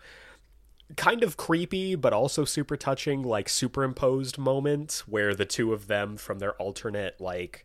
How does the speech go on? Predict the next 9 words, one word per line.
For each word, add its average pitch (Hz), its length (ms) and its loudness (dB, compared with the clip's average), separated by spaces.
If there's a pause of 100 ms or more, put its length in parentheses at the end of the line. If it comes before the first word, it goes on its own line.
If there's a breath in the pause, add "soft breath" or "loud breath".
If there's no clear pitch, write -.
lives 92 640 -2
are 95 40 -4
kind 101 140 -4
of 92 100 -6
looking 95 360 -6
down 95 500 0
on 90 540 -4
the 85 380 -10 (160)
mainline, 104 800 0